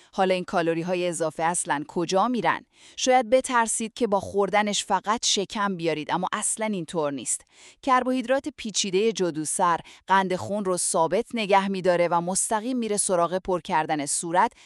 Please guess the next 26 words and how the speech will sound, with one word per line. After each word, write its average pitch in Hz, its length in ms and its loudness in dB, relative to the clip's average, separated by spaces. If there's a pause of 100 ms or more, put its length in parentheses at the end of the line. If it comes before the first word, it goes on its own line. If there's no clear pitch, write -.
(120)
و 220 80 4
حجم 170 440 0
دهی 156 220 -2
به 208 160 2
عضلات. 160 580 -2 (480)
تو 233 60 -6
بدنسازی 180 680 4
هم 165 160 4
انرژی 165 440 -4
پایداری 170 540 0
بهتون 233 440 -2
می‌ده 170 340 0 (260)
و 208 80 0
ترکیبش 247 600 -2
با 185 120 2
پروتئین 180 640 -2
وی 196 200 0
بعد 160 260 2
از 160 180 -2
تمرین 180 420 0 (100)
عضلات 202 440 0
رو 254 120 0
در 208 240 2
جا 208 240 -2
ریکاوری 160 600 -2
می‌کنه. 139 440 -6